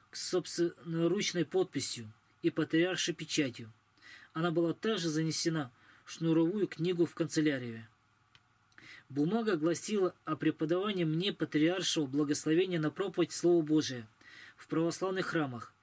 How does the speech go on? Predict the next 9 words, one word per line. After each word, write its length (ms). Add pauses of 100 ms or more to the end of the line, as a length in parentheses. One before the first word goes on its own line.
(260)
при 140
условии 480
согласия 560
местных 420
настоятелей. 680 (1600)
Таким 320
образом, 440
ввиду 320
бу-, 280